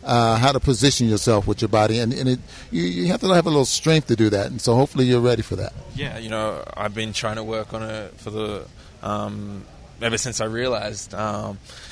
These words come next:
Speaker 2: and it's just one thing you just gotta keep working on. It's different situations and there's so, yeah, so many different situations where you ha-,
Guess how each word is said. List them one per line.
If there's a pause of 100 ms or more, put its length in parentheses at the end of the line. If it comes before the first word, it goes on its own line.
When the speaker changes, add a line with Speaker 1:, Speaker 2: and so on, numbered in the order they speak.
(160)
Speaker 2:
and
it's
just
one
thing
you
just
gotta
keep
working
on.
It's
different
situations
and (600)
there's
so,
yeah,
so
many
different
situations
where
you
ha-,